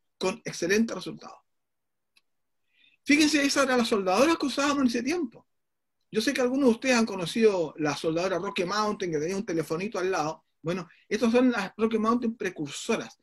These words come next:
y es lo que usábamos nosotros, porque en ese tiempo nosotros hacíamos una banda en cada paciente. En cada diente una banda individual, de molar a molar. Imagínense ustedes,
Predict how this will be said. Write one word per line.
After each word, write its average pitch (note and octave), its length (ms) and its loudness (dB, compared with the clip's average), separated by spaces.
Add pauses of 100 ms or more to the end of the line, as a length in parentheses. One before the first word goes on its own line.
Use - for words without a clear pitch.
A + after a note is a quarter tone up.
(200)
y F3+ 100 4
es B3 80 8
lo C4 120 4
que A3+ 80 -4
usábamos B3+ 420 0
nosotros, G#3+ 460 -2 (400)
porque A#3 300 6
en C#4 80 4
ese E4 140 6
tiempo F#3+ 540 0 (200)
nosotros C4 340 2
hacíamos B3+ 340 6
una B3+ 160 6
banda C4+ 460 2
en G#3 100 -6
cada A#3+ 260 -2
paciente. D4 540 -8 (1300)
En A3+ 200 4
cada D4 280 4
diente D4 520 0
una B3 220 2
banda B3+ 320 2
individual, G#3+ 680 2 (100)
de G#3 160 0
molar F#3+ 440 -4
a G#3 80 -6
molar. G3+ 380 -6 (520)
Imagínense C#4 440 -2
ustedes, A3+ 500 0